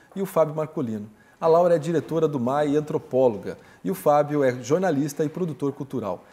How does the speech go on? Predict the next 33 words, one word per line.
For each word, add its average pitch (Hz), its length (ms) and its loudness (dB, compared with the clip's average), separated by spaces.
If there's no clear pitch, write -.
Eles 196 160 -6
são 190 160 0
dois 143 400 0
dos 143 180 -6
idealizadores 147 960 0
do 139 140 -8
Jaguareté, 139 640 -2
jogo 165 260 -4
criado 170 420 0
pelo 170 180 -4
Museu 151 360 -4
de 175 100 -6
Arqueologia 156 580 -4
e 165 60 -4
Etnologia 147 560 -4
da 139 80 -4
U 135 40 0
F 135 180 -6
P - 120 -4
R, 117 240 -4
o 156 80 -8
mai. 104 240 -4
Agradecer 190 380 -4
a 175 40 2
presença 151 300 -2
de - 80 -10
vocês 135 300 -4
aqui. 113 240 -6
Sejam 143 240 -4
bem-vindos 131 480 -4
ao 120 100 0
nosso 120 200 -4
programa. 101 440 -8